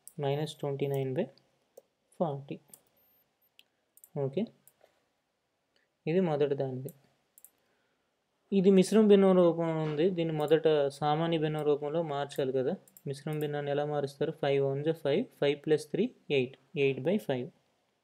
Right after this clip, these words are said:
ఎయిట్ బై ఫైవ్. తర్వాత ప్లస్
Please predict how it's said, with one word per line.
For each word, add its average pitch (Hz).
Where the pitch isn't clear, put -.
ఎయిట్ 131
బై 147
ఫైవ్. 131
తర్వాత 147
ప్లస్ 196